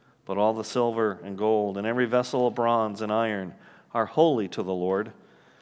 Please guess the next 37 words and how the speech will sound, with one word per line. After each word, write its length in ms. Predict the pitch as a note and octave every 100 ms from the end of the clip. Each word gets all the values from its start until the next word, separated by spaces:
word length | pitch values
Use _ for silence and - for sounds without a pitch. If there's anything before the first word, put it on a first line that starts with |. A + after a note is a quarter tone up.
| _ _ -
and 160 | F2+ G2+
they 80 | A2
shall 160 | A#2+
go 200 | G#2 A2+
into 200 | A2+ A#2
the 80 | A2
treasury 420 | G#2+ C3+ A#2+ A2+
of 80 | F2+
the 80 | F2+
Lord." 400 | E2+ D#2+ D#2+ C#2 - _ _ _ _ _ _ _ _ _ _ - _
So 160 | -
the 60 | F#2
people 300 | E2+ G#2 G#2+
shouted, 420 | - A2 A#2 A#2+
and 160 | A2+ G2+
the 40 |
trumpets 340 | - A#2 A2+ A#2
are 80 |
blown. 520 | G#2 A2+ A2 G2 F2+ E2 - - - -
And 100 | A2+
as 100 | G#2+
soon 240 | - D3+
as 160 | D3 C3
the 80 | B2+
people 360 | D3 C3+ C#3
heard 260 | A2+ C#3+ C#3+
the 80 | A#2
sound 320 | - C#3 C#3+
of 160 | C#3 B2
the 100 | B2
trumpet, 360 | D3+ C#3+ E3
the 60 | -
people 280 | D3+ D3 C#3
shouted 340 | C#3+ C3+ C3+
a 60 | B2
great 320 | B2+ E3 D#3+
shout, 540 | - B2+ G2 - -